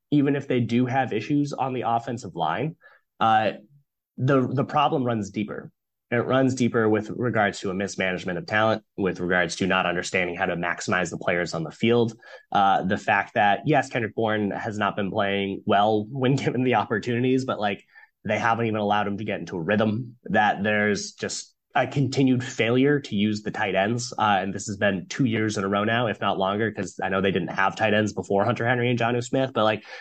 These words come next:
this team has suddenly forgotten how to use tight ends despite having Rob Gronkowski's, like, all of his plays still available.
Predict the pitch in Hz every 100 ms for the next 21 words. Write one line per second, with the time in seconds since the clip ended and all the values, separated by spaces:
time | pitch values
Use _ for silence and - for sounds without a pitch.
0 | - - 123 120 - 117 117 107 113 110
1 | 110 117 110 104 87 107 101 104 101 101
2 | 110 - - 110 101 107 107 123 - 98
3 | 90 107 107 107 104 101 95 110 98 98
4 | 101 - 110 113 113 113 - 98 - -
5 | 139 127 135 131 110 110 131 - 170 165
6 | 170 175 180 180